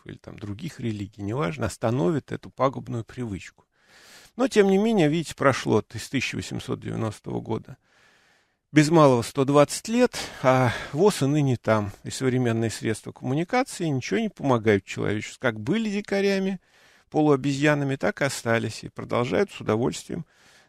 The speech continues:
трескать друг друга. Напомню, кстати говоря, обезьяны тоже этим делом не брезгуют, а шимпанзе так вообще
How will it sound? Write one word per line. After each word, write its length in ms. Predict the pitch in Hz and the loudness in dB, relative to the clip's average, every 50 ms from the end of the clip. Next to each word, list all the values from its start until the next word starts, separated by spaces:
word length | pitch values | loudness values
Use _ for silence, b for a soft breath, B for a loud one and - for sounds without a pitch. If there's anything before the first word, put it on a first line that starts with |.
| b | b
трескать 420 | - - 151 156 - - - 120 107 | -4 -2 -2 -2 -2 -4 -8 -8 -6
друг 240 | 117 120 123 113 - | -4 -6 -6 -6 -8
друга. 420 | - - - - - - 123 113 | -10 -10 -10 -10 -12 -16 -14 -6
Напомню, 480 | 139 139 156 175 - 240 254 262 240 240 | 0 2 2 2 2 0 -2 0 -2 -4
кстати 300 | - - - 165 156 - | -4 -6 -8 -8 -8 -6
говоря, 180 | - 156 156 160 | -6 -4 -4 -4
обезьяны 440 | 165 175 175 180 208 240 254 240 196 | -4 -4 -4 -2 0 0 0 0 -2
тоже 320 | - - 151 156 160 151 | -4 -4 -4 -4 -4 -4
этим 240 | 147 - - - 151 | -6 -8 -10 -10 -8
делом 320 | 165 156 151 147 151 151 | -4 -4 -2 -2 -2 -2
не 80 | 156 160 | -2 -2
брезгуют, 580 | 156 160 180 208 226 226 226 226 214 196 - - | -4 -2 -2 -2 -4 -4 -4 -6 -6 -6 -4 -2
а 220 | 120 110 113 117 | -2 0 0 -2
шимпанзе 540 | - - 143 117 - - 135 131 139 180 196 | -4 -4 -6 -6 -4 -4 -4 -2 -2 -4 -4
так 180 | - - - | -4 -8 -6
вообще 480 | - 110 101 - - - 151 165 175 180 | -4 -4 -4 -4 -4 -4 -2 -2 -2 -4